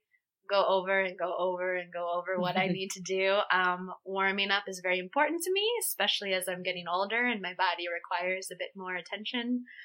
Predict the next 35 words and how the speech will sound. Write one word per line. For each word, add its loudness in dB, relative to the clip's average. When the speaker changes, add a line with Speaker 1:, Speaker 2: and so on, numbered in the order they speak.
Speaker 1:
Um, 0
I 4
also 2
try 0
to -4
be -4
efficient -4
as -8
well 2
to -14
conserve -6
my -6
energy. -8
Um, -6
I 0
know -4
most -8
of -10
the -6
shows -4
I'm -10
in -12
now, -2
I'm -6
also -4
have -4
choreographed 2
in, 2
so -4
half 6
of -4
my -6
mind -4
is -10
always -4